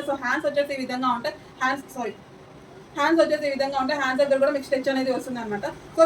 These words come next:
దీంట్లో మీకు ఫోర్ కలర్స్ అయితే అవైలబుల్‌గా ఉన్నాయి. ఇన్నర్ లైనింగ్ కూడా ఉంటుంది. So, కింద వచ్చేసి ఇట్లా ప్రిల్స్ టైప్‌లో డిజైన్ అయితే వచ్చేస్తుంది ఈ విధంగా. ప్యూర్ జార్జెట్ అండి, వెస్ట్రన్ వేర్.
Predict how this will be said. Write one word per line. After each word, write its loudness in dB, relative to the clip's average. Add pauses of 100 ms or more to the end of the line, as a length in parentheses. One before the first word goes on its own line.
దీంట్లో 0
మీకు -2
ఫోర్ 12
కలర్స్ 6
అయితే 4
అవైలబుల్‌గా 2
ఉన్నాయి. 0
ఇన్నర్ 0
లైనింగ్ 0
కూడా 6
ఉంటుంది. -6 (240)
So, 10 (100)
కింద 4
వచ్చేసి 0
ఇట్లా -4
ప్రిల్స్ -4
టైప్‌లో 8
డిజైన్ -2
అయితే -2
వచ్చేస్తుంది -8
ఈ -6
విధంగా. -8 (920)
ప్యూర్ 0
జార్జెట్ 0
అండి, 0
వెస్ట్రన్ 0
వేర్. 2